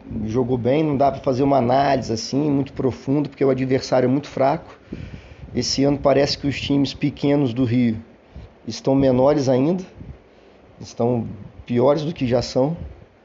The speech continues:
né? Então não, não dá pra ter uma análise muito profunda e tal.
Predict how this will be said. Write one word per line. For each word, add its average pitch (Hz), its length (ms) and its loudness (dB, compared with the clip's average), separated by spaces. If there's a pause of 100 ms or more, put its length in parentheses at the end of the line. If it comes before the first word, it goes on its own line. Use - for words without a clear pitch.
(600)
né? 123 300 0 (220)
Então 123 420 2
não, 135 400 2
não 107 180 -2
dá 120 140 2
pra 127 140 0
ter 123 140 -2
uma 123 180 2
análise 117 580 2
muito 117 160 -2
profunda 123 920 0
e 107 80 -2
tal. - 260 -4